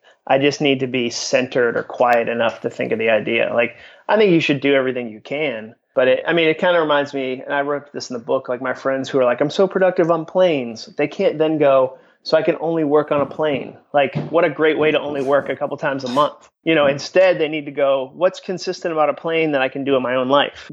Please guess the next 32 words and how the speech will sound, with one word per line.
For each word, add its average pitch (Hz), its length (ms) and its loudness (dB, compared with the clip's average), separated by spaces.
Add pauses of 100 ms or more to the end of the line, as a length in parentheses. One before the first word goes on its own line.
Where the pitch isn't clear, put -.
Like, 180 220 2
today 175 380 4
is 147 100 0
a 139 60 -4
great 143 360 -2
exa-, 139 80 -6
like, 139 180 -2
we're 151 120 -6
getting 165 260 2
a - 20 0
new 165 140 2
roof. 143 500 0
So - 200 0
I'm 143 120 0
just, 156 220 -8
tr-, - 160 -8
I'm 156 140 -2
walking 147 340 -2
around 147 160 -2
our 135 80 0
house 139 240 -4
trying 139 180 -6
to 127 60 -10
find 135 180 -6
the 123 60 -8
quietest 135 480 2
spots 123 320 0
of 131 60 2
our 117 100 2
house. 135 360 2
It's 214 260 -6
like 120 160 0